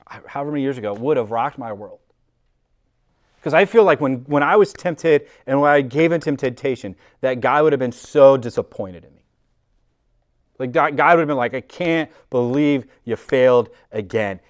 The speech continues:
And yet, this verse says what? It says, "No, no, no, there's a merciful high priest." And, and what is he, what is he wanting to do? What is he willing to do?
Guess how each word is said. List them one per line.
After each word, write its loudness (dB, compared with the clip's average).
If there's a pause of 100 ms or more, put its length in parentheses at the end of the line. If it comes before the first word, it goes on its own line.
And -10
yet, 0
this -2
verse -10
says -10
what? -4 (160)
It -14
says, -12
"No, -8
no, -6
no, -6
there's -4
a -4
merciful -2
high -4
priest." -16 (1160)
And, -8
and -6
what 4
is -2
he, -6 (180)
what 2
is -6
he 0
wanting 4
to -6
do? 2
What 6
is -4
he -2
willing 4
to -4
do? 2